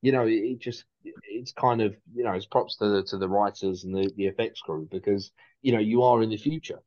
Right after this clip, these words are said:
you know, you're five million years in the future. There's bound to be some weird, you know, weird and wonderful diseases, which,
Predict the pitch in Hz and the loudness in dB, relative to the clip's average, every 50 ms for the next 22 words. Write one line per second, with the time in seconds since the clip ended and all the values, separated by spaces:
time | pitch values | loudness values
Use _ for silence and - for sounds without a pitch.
0 | _ - 104 101 101 98 98 95 - 117 107 101 104 104 101 101 101 98 98 98 | _ -4 -2 0 0 0 -2 0 2 2 2 4 2 0 -2 -4 -4 -2 -2 -2
1 | 95 90 95 87 87 - - 110 117 110 - - - - - - 90 95 92 - | -2 -2 -2 -6 -8 -4 -2 -2 -2 -2 -2 -8 -18 -18 -14 -12 -10 -10 -4 -2
2 | - 104 107 104 101 - 90 87 92 90 - - 87 90 87 95 95 92 92 87 | 0 0 0 0 -2 -6 -6 -4 -4 -4 -4 -6 -8 -4 -2 0 2 2 2 0
3 | - - - _ _ - 87 82 80 80 85 95 92 87 92 90 92 98 95 95 | -2 -8 -20 _ _ -8 -6 -6 -6 -4 -4 -2 -2 -2 0 -2 -2 -2 -4 -4
4 | - 101 95 101 110 147 165 160 98 82 80 - - 98 107 - - - - | -4 -4 -4 -2 0 0 0 0 -2 -6 -14 -10 -8 -8 -6 -6 -8 -12 -14